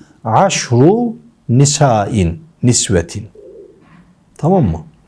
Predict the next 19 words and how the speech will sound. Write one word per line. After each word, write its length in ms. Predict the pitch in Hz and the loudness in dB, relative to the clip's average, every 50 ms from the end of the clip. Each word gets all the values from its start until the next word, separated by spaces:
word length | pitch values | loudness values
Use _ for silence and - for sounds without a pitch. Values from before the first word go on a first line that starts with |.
| _ _ _ _ _ _ _ _ _ _ _ _ _ _ _ _ _ _ _ _ - - - - - - - - - - - - - - - - - - - _ - | _ _ _ _ _ _ _ _ _ _ _ _ _ _ _ _ _ _ _ _ -20 -20 -20 -20 -20 -20 -20 -20 -20 -20 -20 -20 -20 -20 -20 -20 -20 -20 -20 _ -2
Ama 420 | - 165 214 240 226 160 - 151 | 0 2 2 2 2 0 -2 0
on 260 | - 180 190 240 247 220 | 2 2 2 4 2 0
sayısı 760 | - - 175 170 156 135 - - - 123 113 117 139 - - - _ _ - - | 2 2 2 2 2 0 0 2 2 2 2 2 -2 -4 -8 -12 _ _ -12 -6
bir 480 | 135 123 123 160 208 220 202 147 135 135 | -4 0 2 4 4 4 4 2 2 2
veya 360 | 151 156 170 175 165 160 156 | 2 2 2 2 0 0 0
iki 320 | 160 156 - - - 190 | 0 -2 0 2 2 2
rakamıyla 640 | 175 151 156 147 143 131 127 123 117 110 107 107 110 | 2 2 0 0 0 2 2 2 2 2 2 2 2
veya 400 | 123 143 160 165 165 147 127 110 | 2 2 2 2 0 0 0 2
diğer 260 | 113 123 143 175 190 | 4 4 4 4 4
rakamlarla 840 | 170 156 143 147 - 143 123 120 117 117 113 107 104 107 98 95 110 | 4 2 2 0 0 0 0 2 2 2 2 2 2 0 0 2 2
bir 240 | 160 208 208 170 156 | 2 2 4 4 2
arada 260 | 139 131 113 113 107 | 2 2 0 0 -2
kullanıldığı 760 | - - - 123 113 113 107 104 104 95 92 95 101 95 90 | -2 -2 -4 -2 0 0 2 0 0 -2 -2 -2 -2 -2 0
zaman 600 | 85 92 90 98 123 180 220 226 226 214 226 - - - _ _ _ - - | 0 0 0 2 2 2 2 0 -2 -4 -6 -10 -20 -20 _ _ _ 0 2
uyumlu 540 | 165 165 160 143 139 117 90 85 82 82 | 2 4 4 2 0 0 0 -2 -2 -2
olur. 420 | - 73 73 - - - - - _ _ _ _ _ _ _ _ _ _ _ _ - | -4 -6 -10 -14 -18 -20 -20 -20 _ _ _ _ _ _ _ _ _ _ _ _ -4
Tezkir 360 | - 147 139 120 - - 120 | 0 0 0 0 0 -4 -6
tenis 520 | 101 - - 135 127 113 123 165 165 165 - | -6 -4 -2 0 0 2 0 0 -2 -2 -4
uyumu 500 | 160 135 120 110 98 104 143 185 196 | -2 0 2 2 2 2 2 0 0